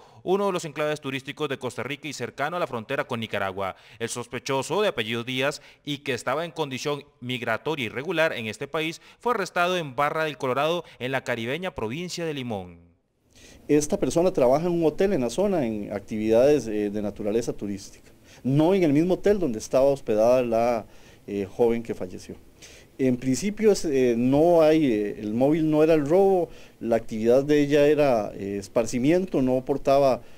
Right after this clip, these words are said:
Speaker 2: bienes, eh, digamos, llamativos que pudieran, eh, determinar que fuese el asalto, el robo, la comisión del hecho delictivo.
Speaker 1: El otro incidente relacionado con turistas en Costa Rica se dio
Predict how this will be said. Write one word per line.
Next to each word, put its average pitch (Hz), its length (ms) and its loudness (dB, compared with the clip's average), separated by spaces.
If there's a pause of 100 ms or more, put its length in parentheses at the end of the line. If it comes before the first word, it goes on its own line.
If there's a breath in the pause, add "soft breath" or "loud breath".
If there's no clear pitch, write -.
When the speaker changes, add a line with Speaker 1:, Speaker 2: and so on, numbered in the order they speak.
(220 loud breath)
Speaker 2:
bienes, 127 720 2
eh, 101 280 -6 (920)
digamos, 127 380 2
llamativos 127 580 0
que 104 300 -4 (180)
pudieran, 117 600 0 (640 loud breath)
eh, 101 400 -4
determinar 113 640 0
que 135 100 -8
fuese 127 300 -2
el 131 80 0
asalto, 123 520 0
el 101 120 -4
robo, 123 240 2
la 117 100 -2
comisión 107 400 -8
del 120 140 -2
hecho 117 220 -4
delictivo. 101 420 -8 (340)
Speaker 1:
El 143 140 -4
otro 139 180 -4
incidente 123 440 -4
relacionado 135 500 -2
con 139 180 -4
turistas 123 440 -6
en 127 40 -10
Costa 123 260 -8
Rica 127 340 -6
se 160 120 -6
dio 131 280 -4